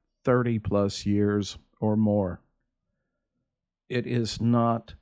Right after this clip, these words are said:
sustainable. Now, we are running out of everything. Some things a lot faster than others.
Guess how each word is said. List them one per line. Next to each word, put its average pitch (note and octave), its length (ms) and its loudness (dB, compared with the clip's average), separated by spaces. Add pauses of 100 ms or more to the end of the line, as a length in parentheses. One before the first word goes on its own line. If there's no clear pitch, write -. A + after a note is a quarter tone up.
(300)
sustainable. G#2+ 1000 -2 (1700)
Now, A#2 680 2 (1300)
we A#2 260 2
are C#3 240 4
running A2+ 600 0 (1300)
out G#2 180 2
of B2+ 100 0
everything. D3+ 540 -2 (1300)
Some E3+ 380 -2
things A#2 580 -2 (960)
a A#2+ 60 -8
lot A2+ 240 -4
faster A2 520 -2
than G2+ 200 -2
others. A2 500 -4